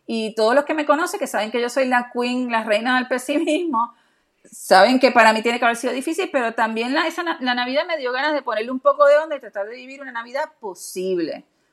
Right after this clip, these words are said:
para este momento de mi vida, en mis circunstancias. Entonces, es mi segunda Navidad viuda, pero la primera no me había dado ni cuenta, Silvia, el año pasado como que se me borró de la cabeza.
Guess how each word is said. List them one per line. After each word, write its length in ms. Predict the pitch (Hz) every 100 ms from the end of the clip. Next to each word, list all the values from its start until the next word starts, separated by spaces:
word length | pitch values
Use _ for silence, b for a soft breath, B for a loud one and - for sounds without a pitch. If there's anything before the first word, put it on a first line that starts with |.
| _
para 220 | 240 226
este 200 | 220 -
momento 380 | 285 277 285 277
de 100 | 269
mi 140 | 262 285
vida, 380 | 370 339 277 -
en 300 | 240 220 220
mis 240 | 262 302
circunstancias. 880 | 277 - 214 - - 170 175 - - - _ _ _ _ _ _
Entonces, 400 | 214 220 220 302 311
es 100 | 233
mi 120 | 233
segunda 400 | 247 240 240 240
Navidad 320 | 240 240 240
viuda, 320 | 294 311 233
pero 340 | 220 220 208 -
la 220 | 226 208
primera 640 | 214 226 269 349 302 233 -
no 120 | 214
me 80 | 214
había 180 | 226 277
dado 160 | 294 285
ni 120 | 220
cuenta, 400 | 202 185 180 175
Silvia, 340 | - 180 180
el 60 | 175
año 280 | 175 180 196
pasado 320 | - 285 277
como 180 | 214 190
que 80 |
se 120 | 185 185
me 80 |
borró 240 | 170 185 165
de 80 | 165
la 100 | 170
cabeza. 460 | 180 160 - -